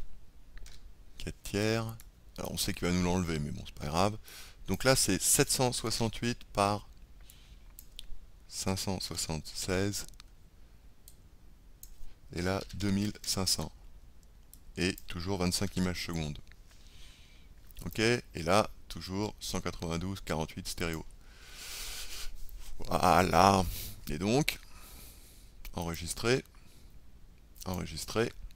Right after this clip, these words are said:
voilà, fermer. Et maintenant, vous avez la possibilité de sortir le montage. Alors, bien sûr, là, vous voyez, notre montage,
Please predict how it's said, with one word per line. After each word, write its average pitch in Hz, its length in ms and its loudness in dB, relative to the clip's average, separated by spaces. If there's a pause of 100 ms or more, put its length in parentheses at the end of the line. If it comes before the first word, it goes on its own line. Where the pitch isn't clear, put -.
(480)
voilà, 85 260 -2 (140)
fermer. 82 580 2 (540)
Et 101 100 4
maintenant, 101 540 4 (640)
vous 85 180 -4
avez 82 160 2
la 87 100 4
possibilité 78 580 -2
de 92 140 0
sortir - 640 0
le 85 100 0
montage. 80 560 0 (1200)
Alors, 95 180 6
bien 95 120 4
sûr, 117 260 4
là, 107 180 10
vous 117 60 6
voyez, 110 320 6 (1120)
notre 92 240 0
montage, 123 500 6